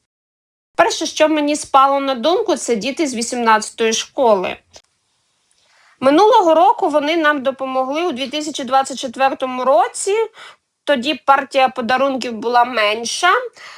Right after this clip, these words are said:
У дві тисячі двадцять п'ятому році звернулись до Марини Паніван, щоб вона посприяла серед молоді. Звичайно, учні з вісімнадцятої школи зайняті навчанням та спортом, але ми знайшли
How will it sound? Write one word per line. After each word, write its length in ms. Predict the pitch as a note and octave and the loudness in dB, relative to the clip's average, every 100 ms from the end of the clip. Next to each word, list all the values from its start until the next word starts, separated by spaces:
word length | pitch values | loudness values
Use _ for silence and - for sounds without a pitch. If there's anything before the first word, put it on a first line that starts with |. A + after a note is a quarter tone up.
| - | -8
У 60 | |
дві 120 | A3+ D4 | -6 -2
тисячі 200 | G#4 F#4 | -2 2
двадцять 320 | E4+ F4 C4 | 2 0 2
п'ятому 380 | D#4+ D#4+ D4+ D4+ | 2 2 -2 0
році 240 | G#4+ F#4 | 0 -2
звернулись 460 | B3+ C#4 D#4+ F#4 C#4+ | -4 -2 0 -2 0
до 160 | D#4 | 0
Марини 400 | E4 D4 D4 C#4+ | 2 2 2 -2
Паніван, 480 | - B3 B3 D4+ A4 | -4 -6 0 2 2
щоб 200 | - A#3+ | -2 -6
вона 240 | C4+ E4+ | 0 0
посприяла 840 | A4 D#4+ F#4 - D4 C4+ D#4 F#4+ E4+ | 2 0 -2 -4 -2 2 4 4 0
серед 440 | - D#4+ E4 D#4+ | 0 0 0 -2
молоді. 580 | D#4 D4 A#3 G#3 F#3+ G#3 | -2 0 0 0 -4 -8
Звичайно, 580 | A3+ B3+ G4+ C5 A4+ E4+ | -8 -4 0 0 0 0
учні 360 | F4+ - F4+ | -2 0 -2
з 60 | D#4 | -2
вісімнадцятої 600 | C#4+ D#4 D4+ D#4 - D4 | -4 -2 0 -2 -2 -10
школи 340 | - F#4+ F#4 | -6 -4 -2
зайняті 640 | D#4 A#3 C#4 C4+ B3+ A#3 C4 | -2 2 4 2 -2 -6 -4
навчанням 720 | C#4 D4+ - C4+ C4 A#3+ A3+ | -4 -4 -2 0 0 -2 -6
та 160 | E4 | -4
спортом, 580 | - - C4 C4 A#3+ A3+ | -6 -4 0 0 0 -8
але 240 | - A#3 B3 | -4 -4 -2
ми 180 | D4+ A4 | -2 -4
знайшли 420 | E4 C#4 - | -2 -4 -4